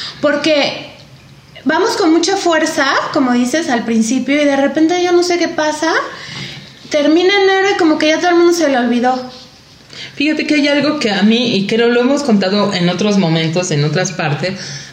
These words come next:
Speaker 2: pero a mí me encantaría comentárselos nuevamente, es, eh, para mí descubrir, eh,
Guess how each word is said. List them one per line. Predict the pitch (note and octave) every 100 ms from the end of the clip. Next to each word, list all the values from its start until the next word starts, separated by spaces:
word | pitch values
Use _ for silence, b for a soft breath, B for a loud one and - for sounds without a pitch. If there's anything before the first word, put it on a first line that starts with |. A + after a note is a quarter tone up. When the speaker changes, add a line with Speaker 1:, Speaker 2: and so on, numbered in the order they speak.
| -
Speaker 2:
pero | F3 D#3 E3
a |
mí | F#3
me | G#3+
encantaría | G3 F3 E3+ E3 D#3+
comentárselos | F#3+ E3 E3 D#3+ F3+ E3
nuevamente, | D#3+ D#3 D#3+ D#3 D3+ E3+ D#3+
es, | D#3+ D#3+ B B B B B - - -
eh, | G#3 G3+ G3+
para | G#3 G#3+
mí | A3 C4 D#4+
descubrir, | C4+ A3+ - G3+ G3 G3 G3
eh, | G3 F#3+ F3+